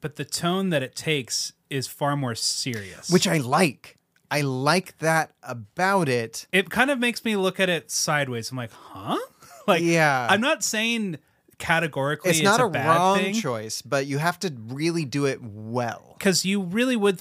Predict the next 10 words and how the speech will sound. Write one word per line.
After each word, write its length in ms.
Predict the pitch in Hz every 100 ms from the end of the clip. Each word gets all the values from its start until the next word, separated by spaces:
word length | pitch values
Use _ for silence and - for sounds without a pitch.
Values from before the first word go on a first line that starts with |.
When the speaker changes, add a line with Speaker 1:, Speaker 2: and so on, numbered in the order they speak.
| - -
Speaker 1:
expect 420 | - - 175 -
from 220 | 180 151
a 80 | 127
screwball 840 | - - 165 156 139 131 110 101 _ _
plot 320 | - 208 262
like 220 | 143 127 -
this, 440 | 117 110 - - _ _ -
screwball 680 | - - - 165 143 127
tone. 580 | - - 160 123 95 98 - _ _ _
Speaker 2:
Right. 460 | 113 120 113 -